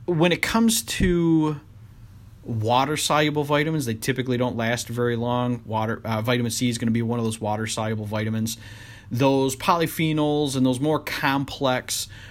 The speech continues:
micronutrients, you know, they're, they're gonna be much more stable, mainly because they are complex in structure. So, but, you know, here's the takeaway message. Uh, eat your fruits and vegetables,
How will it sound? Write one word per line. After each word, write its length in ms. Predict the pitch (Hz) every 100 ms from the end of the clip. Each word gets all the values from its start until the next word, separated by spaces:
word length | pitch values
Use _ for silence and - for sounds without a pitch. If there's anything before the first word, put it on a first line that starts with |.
| -
micronutrients, 1200 | 120 123 131 131 151 139 143 143 151 147 139 - -
you 120 | 139
know, 180 | 127 120
they're, 160 | 147
they're 240 | 196 147 170
gonna 120 | 196
be 100 | 170
much 280 | 143 131 -
more 220 | 127 120
stable, 720 | - - 123 123 123 123 120 - 120 -
mainly 520 | 113 143 143 160 160
because 480 | 131 120 - 151 117
they 140 | 120
are 460 | 101 104 131 127 117
complex 800 | - - 131 117 - 120 117 - -
in 380 | 120 117 113
structure. 680 | 110 - - 120 113 101 95 104 - - - - - - -
So, 280 | - 139
but, 460 | 131 160 165 156 -
you 500 | 165 - - - 190
know, 300 | 170 160 160
here's 420 | 151 185 254 247 202
the 20 |
takeaway 400 | - 160 123 113
message. 500 | 107 107 104 98 - - - -
Uh, 400 | 123 123 120 113 - - -
eat 200 | 254 330
your 80 | 185
fruits 280 | - 143
and 100 | 120
vegetables, 600 | 117 117 - 123 120 -